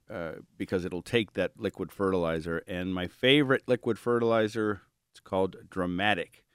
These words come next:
That's from the company called Dram, D R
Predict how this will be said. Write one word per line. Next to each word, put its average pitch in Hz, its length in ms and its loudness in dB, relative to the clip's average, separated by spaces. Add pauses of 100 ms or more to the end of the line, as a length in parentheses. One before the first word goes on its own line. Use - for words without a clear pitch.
(600)
That's 90 160 -10
from 90 160 -6
the 90 80 -4
company 92 340 -6
called 85 300 -8
Dram, 110 380 2
D 95 240 -2
R 90 200 -2